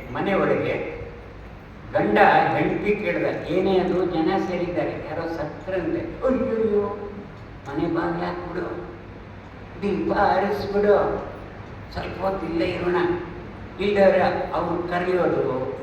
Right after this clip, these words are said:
ಅಥವಾ ಉಳಿದವ್ರು ನಮ್ಮನ್ನ ಎದ್ದಿದ್ದಾರೆ ಅಂತ ಅನ್ಕೊಂಡು ನೋಡೋದು. ನಾವಲ್ಲಿ ಹೋದ್ರೆ ರಾತ್ರಿ ಊಟ ತಪ್ಪಿರುತ್ತೋ, ಇನ್ನು ರಾತ್ರಿ ಎಷ್ಟೊತ್ತಾಗುತ್ತೋ, ಇನ್ನು ಬೆಳಗ್ಗೆ ನಾನು ಡ್ಯೂಟಿಗೆ ಹೋಗ್ಬೇಕು, ಎಷ್ಟು ಕಷ್ಟ ಆಗುತ್ತೆ. ಊರಲ್ಲಿ ಇಷ್ಟು ಜನ ಇದ್ದಾರಲ್ಲ,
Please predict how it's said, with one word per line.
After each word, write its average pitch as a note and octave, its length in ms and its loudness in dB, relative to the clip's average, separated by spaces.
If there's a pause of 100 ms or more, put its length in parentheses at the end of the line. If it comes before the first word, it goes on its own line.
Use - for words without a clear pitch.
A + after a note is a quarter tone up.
(260)
ಅಥವಾ - 280 2
ಉಳಿದವ್ರು G3 560 6
ನಮ್ಮನ್ನ D#3+ 480 2
ಎದ್ದಿದ್ದಾರೆ E3+ 560 2
ಅಂತ D#3 200 2
ಅನ್ಕೊಂಡು D3+ 440 -2
ನೋಡೋದು. D#3 540 2 (220)
ನಾವಲ್ಲಿ F3+ 540 6
ಹೋದ್ರೆ F#3+ 560 2 (960)
ರಾತ್ರಿ D3+ 280 -4
ಊಟ D3 220 -2
ತಪ್ಪಿರುತ್ತೋ, E3 1000 -4 (880)
ಇನ್ನು F3 180 2
ರಾತ್ರಿ F#3 400 6
ಎಷ್ಟೊತ್ತಾಗುತ್ತೋ, - 880 2 (800)
ಇನ್ನು E3+ 140 2
ಬೆಳಗ್ಗೆ F3+ 360 8
ನಾನು F3 340 4
ಡ್ಯೂಟಿಗೆ G#3 440 6
ಹೋಗ್ಬೇಕು, D#3 720 2 (220)
ಎಷ್ಟು F3+ 280 -4
ಕಷ್ಟ G3 280 0
ಆಗುತ್ತೆ. - 600 0 (500)
ಊರಲ್ಲಿ G#3+ 320 2
ಇಷ್ಟು - 340 0
ಜನ A3 60 0
ಇದ್ದಾರಲ್ಲ, - 560 0